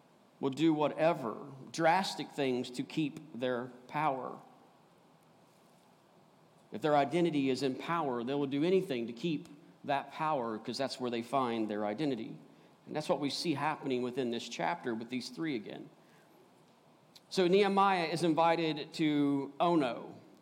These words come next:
and Nehemiah says, "Oh no, let's get that out of the way. Just get that out of the way and move on." Every commentary I read said that, gave that joke.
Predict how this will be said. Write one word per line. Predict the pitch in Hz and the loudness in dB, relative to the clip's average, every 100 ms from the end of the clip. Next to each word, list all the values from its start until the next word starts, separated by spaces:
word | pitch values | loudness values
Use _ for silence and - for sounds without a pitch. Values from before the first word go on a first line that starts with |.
| - - | -14 -4
and | 131 | 0
Nehemiah | 147 143 143 139 | 2 4 4 2
says, | 139 139 127 123 - - | 0 0 2 -2 -6 0
"Oh | 151 143 135 123 | 2 4 0 -2
no, | 123 90 90 - - | -4 -4 -6 -14 -10
let's | 113 - | -8 -6
get | 123 | -2
that | 123 | 0
out | 120 | 2
of | 117 | 0
the | |
way. | 117 104 - - - - - - - | -4 -8 -10 -18 -20 -20 -20 -20 -20
Just | - 113 - | -12 -10 -8
get | 120 | -4
that | 131 123 | -2 0
out | 123 | 0
of | |
the | 117 | 0
way | 113 110 | -2 -2
and | |
move | 110 104 | -2 -4
on." | 92 - - - - - - - - - - - - - - - - - - - - - - | -6 -10 -14 -20 -20 -20 -20 -20 -20 -20 -20 -20 -20 -20 -20 -20 -20 -20 -20 -20 -20 -20 2
Every | 165 185 226 | 4 4 0
commentary | 226 190 190 175 180 175 | 2 4 4 2 2 4
I | 156 | 4
read | 143 147 143 127 113 - - - | 2 2 2 2 -2 -8 -18 -14
said | - 131 104 | -4 -2 0
that, | 101 101 | -2 -2
gave | 135 127 | -2 0
that | 127 113 | 0 -2
joke. | 101 90 | -6 -8